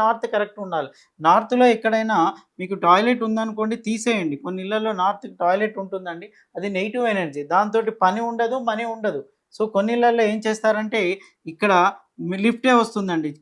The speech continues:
కొన్ని ఇళ్లలో లిఫ్టే వస్తుంది, ఆ దాంతో కూడా సమస్యనే. లిఫ్ట్ వచ్చేసరికి ఏరియా కట్ అయిపోతుంది కదా చూడండి, ఇలా కట్ అయిపోయి ఉంటుంది. అప్పుడు నార్త్ ఆ ఇంట్లోంచి కట్ అయిపోయింది, పని కట్ అయిపోయింది, మనీ కట్ అయిపోయినట్టే దాని అర్థం. అందుకనే ఇక్కడ లిఫ్ట్ లేకుండా చూసుకోండి. ఒకటి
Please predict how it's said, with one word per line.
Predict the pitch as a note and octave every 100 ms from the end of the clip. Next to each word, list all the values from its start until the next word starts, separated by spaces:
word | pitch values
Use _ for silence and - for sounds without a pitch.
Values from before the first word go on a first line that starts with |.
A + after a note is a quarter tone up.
| F3+
కొన్ని | F3+
ఇళ్లలో | G3+ A3 G3
లిఫ్టే | F3 - A#3
వస్తుంది, | G#3 - D3+ D3+
ఆ | F3 D#3+
దాంతో | F#3 G#3+ A#3+
కూడా | A#3+ A#3
సమస్యనే. | A3 A3 A#3 G3+ C#3 _ _ _
లిఫ్ట్ | E3+ G3 A#3+
వచ్చేసరికి | A#3 A#3+ A#3 A3+ G#3+ G#3+
ఏరియా | A3 A#3+ A#3
కట్ | G3+
అయిపోతుంది | A3 G#3+ A3 A3 G3+
కదా | G3 F#3
చూడండి, | F3+ E3+ E3+ F#3
ఇలా | F#3+
కట్ | F#3+ F#3
అయిపోయి | G#3+ G3+ F#3
ఉంటుంది. | D#3+ C#3+ C3 _ _ _ D#3+
అప్పుడు | E3+ A#3+ G#3+
నార్త్ | G#3 A#3+ B3+
ఆ | A#3+
ఇంట్లోంచి | A3+ A#3 A#3+ A#3
కట్ | G#3+ A3+
అయిపోయింది, | A3+ A3+ G#3 G3+
పని | F3+ F#3 G#3
కట్ | G#3 A3
అయిపోయింది, | A3 A3+ A3+ B3 C#4 - _ F3
మనీ | G3 B3
కట్ | A3+ A#3
అయిపోయినట్టే | A3+ F#3+ G#3 G3+ G#3 F#3
దాని | F3
అర్థం. | E3+ E3+ C#3+ - _
అందుకనే | D3+ G#3 A3+ F#3+ D#3 _ _
ఇక్కడ | E3 F3+
లిఫ్ట్ | E3 E3+ G#3
లేకుండా | G#3 G#3 G#3 G#3
చూసుకోండి. | G#3 - G#3+ G#3+ A#3 _ E3+
ఒకటి | G3+ F#3